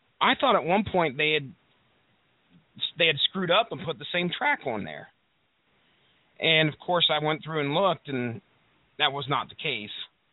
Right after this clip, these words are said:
Um, <laughs> it just, it took me a couple seconds 'cause I wasn't paying attention, and I was like, "That's the same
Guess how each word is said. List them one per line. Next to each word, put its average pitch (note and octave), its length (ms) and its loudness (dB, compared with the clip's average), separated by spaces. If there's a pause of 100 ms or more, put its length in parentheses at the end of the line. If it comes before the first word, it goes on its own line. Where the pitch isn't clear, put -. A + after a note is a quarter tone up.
(640)
Um, C3+ 500 2 (240)
<laughs> - 300 -18 (880)
it D#3 120 -2
just, F3+ 180 -6 (540)
it D3 100 2 (100)
took G#3 140 2
me F3 120 6
a D3 60 -2
couple C#3+ 240 0 (100)
seconds E3 300 2
'cause E3 140 -4
I D#3 40 2
wasn't D3+ 280 -2
paying D3 180 -2
attention, F#3+ 420 -4
and B2+ 80 -2
I A#2 40 -4
was A#2+ 100 -10
like, A#2+ 100 -14
"That's A#3+ 200 -10
the F#3 80 -14 (100)
same E3+ 160 2